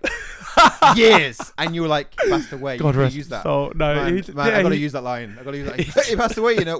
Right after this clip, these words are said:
Speaker 2: What? Man, okay, this story, yeah. This is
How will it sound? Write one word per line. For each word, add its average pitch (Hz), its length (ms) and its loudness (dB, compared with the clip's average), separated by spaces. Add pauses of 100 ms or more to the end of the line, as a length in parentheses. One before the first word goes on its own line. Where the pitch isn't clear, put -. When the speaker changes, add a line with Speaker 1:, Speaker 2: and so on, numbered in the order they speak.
Speaker 2:
What? 240 600 2 (320)
Man, 127 400 -10
okay, 107 280 -8
this 98 180 -18
story, 104 260 -10
yeah. 87 160 -14 (480)
This 131 300 -12
is 110 440 -14